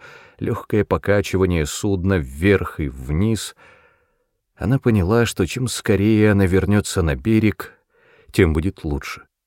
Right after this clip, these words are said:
Теперь, когда подошел миг действительного прощания, исчезла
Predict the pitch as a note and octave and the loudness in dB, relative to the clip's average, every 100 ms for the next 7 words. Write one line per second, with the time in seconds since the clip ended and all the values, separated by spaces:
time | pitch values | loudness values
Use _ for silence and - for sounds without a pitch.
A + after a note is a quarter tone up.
0 | _ _ _ _ _ _ _ _ _ _ | _ _ _ _ _ _ _ _ _ _
1 | - C#2 G#2+ A2 G#2+ D#2 C#2+ - F#2 F2 | -10 -4 -2 -2 -2 -4 -6 -6 -4 -4
2 | - G#2 E2+ F#2+ E2 D2+ D#2 - - F2 | -4 -6 -4 -2 -4 -2 -4 -4 -4 -4
3 | D#2 D#2+ D#2 D2+ D2+ - - G2 G#2 G2+ | -4 -4 -2 -4 -4 -6 -4 0 0 0
4 | G#2 F2 _ - _ _ _ _ _ B2 | -2 -4 _ -20 _ _ _ _ _ -8
5 | - - A2+ A#2 F#2 G2 G2+ E2+ C#2 | -6 -4 0 0 0 2 2 2 0